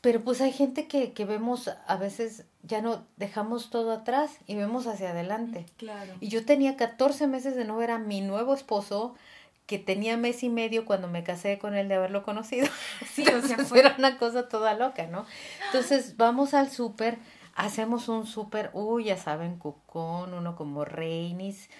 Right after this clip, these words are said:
Speaker 1: diosa del mundo, gran, este, gerente, eh, gran economista, y cuando vamos a pagar,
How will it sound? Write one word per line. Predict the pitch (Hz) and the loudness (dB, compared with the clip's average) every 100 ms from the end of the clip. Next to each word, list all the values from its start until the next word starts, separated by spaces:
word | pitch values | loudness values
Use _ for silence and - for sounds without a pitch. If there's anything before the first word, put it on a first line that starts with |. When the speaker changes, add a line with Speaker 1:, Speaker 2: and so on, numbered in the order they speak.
| - | -20
Speaker 1:
diosa | 165 175 170 175 175 - 196 | -12 -6 -4 -4 -6 -2 -2
del | 175 151 | -2 -6
mundo, | 156 165 165 170 170 185 - - - | -8 -6 -6 -6 -4 -4 -6 -14 -16
gran, | - - 180 180 185 | -6 -2 -2 -2 -6
este, | 180 175 - 165 156 151 | -10 -12 -6 -4 -4 -6
gerente, | 151 165 160 170 170 175 170 196 202 202 - - | -8 -8 -4 -2 -4 -6 -6 -6 -4 -6 -14 -16
eh, | 170 175 165 165 | -6 -4 -4 -2
gran | 175 180 | -2 -2
economista, | 185 170 160 165 175 170 - 214 - | -4 -6 -6 -6 -6 -8 -2 -2 -2
y | |
cuando | 170 165 175 | -8 -6 -4
vamos | 185 190 | -4 -6
a | 196 170 | -6 -6
pagar, | 165 170 196 | -4 -2 -2